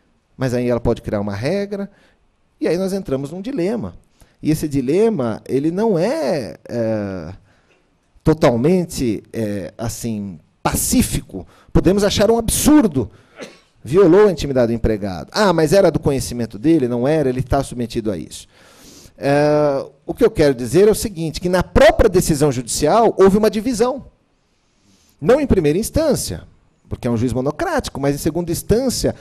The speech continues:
uma divisão não na aplicação da condenação, né, eh, por danos morais, que no caso houve e foi mantido,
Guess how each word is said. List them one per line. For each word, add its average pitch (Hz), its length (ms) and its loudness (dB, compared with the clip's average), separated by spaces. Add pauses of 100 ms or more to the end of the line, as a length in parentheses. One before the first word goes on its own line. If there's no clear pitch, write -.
(160)
uma 247 160 2
divisão 180 680 2
não 262 320 4
na 294 60 4
aplicação 208 920 2 (380)
da 151 160 0
condenação, 160 920 2 (320)
né, 127 460 0
eh, 101 840 -6
por 139 140 2
danos 120 260 0
morais, 135 640 0 (760)
que 139 100 0
no 123 100 0
caso 123 340 2
houve 165 360 6
e 110 40 0
foi 113 180 0
mantido, 131 560 -2